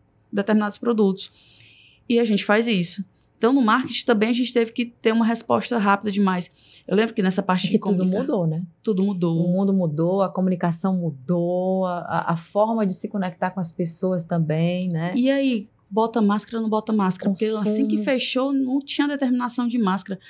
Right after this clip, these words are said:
Speaker 1: Coloca acrílico, não coloca acrílico. Como é que a gente vai falar com o fornecedor?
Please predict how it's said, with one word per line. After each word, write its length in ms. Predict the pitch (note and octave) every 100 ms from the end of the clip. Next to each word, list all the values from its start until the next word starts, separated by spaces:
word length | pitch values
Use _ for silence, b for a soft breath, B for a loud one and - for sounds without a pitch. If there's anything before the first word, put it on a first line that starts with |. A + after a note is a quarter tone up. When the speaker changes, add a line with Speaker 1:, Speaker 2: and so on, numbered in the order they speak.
| B B
Speaker 1:
Coloca 360 | - G#3+ A3 A#3
acrílico, 480 | - G#3+ A#3 A#3
não 80 | A3+
coloca 520 | A3 A3 G#3 G#3 G#3
acrílico. 520 | G#3+ G#3+ G3+ G#3 G#3+ A3
Como 220 | A3+ G#3+
é 40 |
que 80 | A3+
a 40 |
gente 180 | A3+ A3+
vai 100 | A3+
falar 200 | A3 A3
com 60 | G#3+
o 20 |
fornecedor? 380 | G#3+ G#3+ G#3